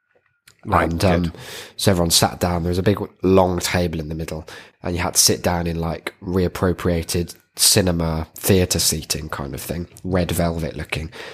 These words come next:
Speaker 2: And above this long table were, like, some bells and some little dim lights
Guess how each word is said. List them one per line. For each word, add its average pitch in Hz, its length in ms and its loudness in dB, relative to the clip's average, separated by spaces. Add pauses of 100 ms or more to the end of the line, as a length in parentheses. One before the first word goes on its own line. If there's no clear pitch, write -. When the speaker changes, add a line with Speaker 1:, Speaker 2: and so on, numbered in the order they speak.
(320)
Speaker 2:
And 92 120 4
above 87 300 4
this 82 180 0
long 85 280 0
table 82 400 0
were, 80 260 -4
like, - 240 -6
some 85 240 -2
bells 80 500 0
and 76 140 -4
some 80 260 -2 (460)
little 85 300 4
dim 85 340 2
lights - 760 2